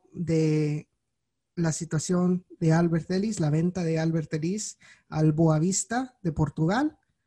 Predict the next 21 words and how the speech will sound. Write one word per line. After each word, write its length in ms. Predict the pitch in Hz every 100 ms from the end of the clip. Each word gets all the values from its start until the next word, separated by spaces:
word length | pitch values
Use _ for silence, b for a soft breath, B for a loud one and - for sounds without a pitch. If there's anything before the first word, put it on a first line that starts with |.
| _ _ _
También 280 | - 151 165
vamos 260 | 170 175 -
a 40 |
estar 200 | 175 185
hablando 680 | 175 170 170 170 165 170 -
de, 580 | 175 156 190 214 220 202 _ _ _ -
eh, 380 | 175 170 170 -
el 180 | 175 165
partido 680 | 160 - 196 196 202 - -
que 200 | - 165
sucedió 680 | 151 160 160 165 180 180 - -
ayer 540 | 160 143 175 226 - _ _ _ _ _ _
entre 1200 | - 165 165 165 165 160 - 165 165 160 160 165 - _
el 120 | 170
Houston 320 | - 202 - 180
Dynamo 680 | 202 208 214 214 220 - -
y 100 | 175
Minnesota 420 | 170 170 - 175
United 600 | 170 165 160 165 160 160 _
F 240 | 165 - 151
C. 300 | - 311